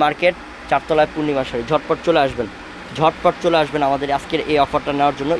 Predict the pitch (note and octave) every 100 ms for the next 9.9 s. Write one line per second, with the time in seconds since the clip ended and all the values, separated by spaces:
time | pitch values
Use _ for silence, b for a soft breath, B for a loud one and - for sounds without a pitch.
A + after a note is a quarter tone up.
0 | C#3 C3+ C#3 D3+ D3 C#3+ B2+ C#3 - C#3+
1 | C#3+ C3+ C#3 D#3 - - - - - B2+
2 | C3 C#3+ C#3 C#3+ D3 C#3 C#3 A#2+ A#2+ -
3 | A2 - C3 C3 D3 - D#3 E3 E3 D3
4 | C3+ C3+ C3 A#2+ G#2+ - - - - D#3+
5 | E3+ D#3+ D3 C#3 C3+ B2 A#2 B2+ - -
6 | E3+ D#3+ C3+ B2 A2 F#2+ - - - -
7 | D#3 - F#3 E3 E3 D3 B2+ A#2+ A2+ A2
8 | - - C#3 - D#3+ D#3 D3 C3+ C3 G#2+
9 | - - - C#3 E3 F#3+ E3 D3+